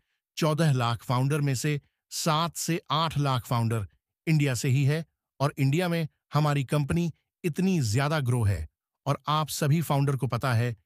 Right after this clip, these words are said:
ये बात खुद हमारे सीईओ ने कही थी कि सबसे पहले मैं इंडिया में पैसा दूंगा। आप सभी जानते हैं, एक्सपर्ट की जो अपडेट है,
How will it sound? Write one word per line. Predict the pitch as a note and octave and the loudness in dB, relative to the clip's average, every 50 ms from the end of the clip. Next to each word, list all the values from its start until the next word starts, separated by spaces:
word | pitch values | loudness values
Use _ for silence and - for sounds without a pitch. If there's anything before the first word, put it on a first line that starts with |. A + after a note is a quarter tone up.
| _ _ _ _ _ _ | _ _ _ _ _ _
ये | C#3+ F#3+ G3+ | -2 0 0
बात | F3+ F3 F3 D#3+ - | 2 0 -2 -2 -6
खुद | - - - G3+ D3+ A2 - _ _ _ _ _ - | -4 0 0 0 0 0 -4 _ _ _ _ _ -2
हमारे | - D3+ D3+ C#3 C#3+ D3+ | 0 2 2 2 0 0
सीईओ | C#3+ - - D3+ C#3+ C#3 C#3 | -2 -2 -2 0 0 2 2
ने | B2 A2+ G#2 | 0 0 0
कही | - B2 C3 C#3 | 0 0 0 0
थी | A2+ C3 C3+ C3+ B2+ - _ _ _ _ _ _ | 0 0 -2 -2 -4 -8 _ _ _ _ _ _
कि | - F3+ | -2 -2
सबसे | D3+ - - F3 D#3 - - - E3+ | -2 -2 -2 -4 -4 -2 -2 -4 -2
पहले | C#3 - A#2+ G#2+ G#2 G2+ F2 D2+ - _ _ _ _ _ - | -2 0 0 0 0 0 -2 -6 -8 _ _ _ _ _ 0
मैं | C3 C#3+ D#3+ F3 G3+ | 0 2 2 0 0
इंडिया | - E3+ D#3+ D3+ D#3 D3 C3 | 0 0 0 2 2 0 0
में | C3 A#2+ | 0 -2
पैसा | A2 A#2 A2 - B2 | -2 -2 -2 -2 -2
दूंगा। | A2 G#2+ G#2+ G#2 F2+ D#2 C#2 - _ _ _ _ _ _ _ _ _ _ | -2 0 -2 -2 -4 -6 -8 -12 _ _ _ _ _ _ _ _ _ _
आप | D3 D#3+ F3 - | -2 -2 -2 -2
सभी | - - E3+ D3 D3+ F#3+ E3 | -2 -2 0 2 2 2 2
जानते | C3+ D3 C#3+ D3 C#3+ - E3+ D3+ | 0 0 0 0 0 0 2 2
हैं, | C#3 D3 C#3+ C#3 C3+ - _ _ _ _ _ - | 2 2 0 -2 -4 -8 _ _ _ _ _ -6
एक्सपर्ट | D3+ - - - - - E3+ F3 D3+ - | -4 -4 -4 -4 -2 0 0 0 -2 -4
की | - E3 D3+ C#3+ | -4 -2 -2 0
जो | B2 C#3 D3 | 0 0 -2
अपडेट | - B2+ A#2+ G#2+ A2+ D3 D#3+ D#3 - | -2 -4 -4 -2 -2 -2 -2 -2 0
है, | A#2+ B2+ C3 C3 | 0 0 0 -2